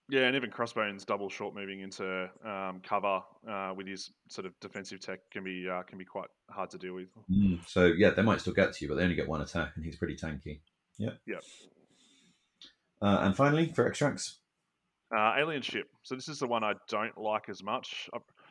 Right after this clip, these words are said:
Speaker 1: if it wasn't for the extract, uh, evacuate component, I think this would be legacy. But alien ship is probably, in my mind, the next best. Um, I prefer this over, uh,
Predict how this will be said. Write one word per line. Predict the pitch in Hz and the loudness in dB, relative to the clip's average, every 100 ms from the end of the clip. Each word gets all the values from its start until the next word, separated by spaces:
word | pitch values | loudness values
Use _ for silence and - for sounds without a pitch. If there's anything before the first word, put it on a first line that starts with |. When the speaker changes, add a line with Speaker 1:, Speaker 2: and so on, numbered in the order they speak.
| - | -10
Speaker 1:
if | 127 - - - - | -8 -8 -12 -20 -16
it | - 123 | -10 -2
wasn't | 127 127 127 | 0 0 -4
for | - | -6
the | 107 101 | -6 -4
extract, | 107 - 123 - - - - 113 | -6 -2 -2 -2 -6 -14 -12 -8
uh, | 104 98 98 98 95 92 - _ _ _ _ | -4 -2 0 2 0 0 -6 _ _ _ _
evacuate | 104 107 104 110 101 | -4 -2 -2 -4 -6
component, | 110 98 110 107 | -8 -6 -4 -2
I | 98 | -6
think | - 117 | -8 -12
this | 110 - | -12 -12
would | 98 | -10
be | 98 | -8
legacy. | 92 101 113 - - 185 - - - _ - | -6 -6 -10 -12 -16 -18 -20 -20 -20 _ -6
But | - | 0
alien | 113 113 104 | 0 0 -4
ship | - 104 | -8 -10
is | 98 | -10
probably, | 110 107 98 98 95 | -6 -4 -4 -2 -2
in | |
my | 95 95 | -2 -4
mind, | 95 98 95 | 0 0 0
the | 95 | -2
next | 95 95 - - - | -8 -10 -12 -16 -8
best. | 92 92 - - - 104 | -8 -8 -10 -18 -16 -12
Um, | 95 92 | -10 -8
I | 101 | -10
prefer | - 104 113 107 | -10 -6 0 0
this | 104 - | 0 -2
over, | 101 95 95 92 92 - _ - _ _ - | -2 0 0 0 -2 -8 _ -20 _ _ -14
uh, | 95 92 90 90 90 | -8 -6 -4 -2 -4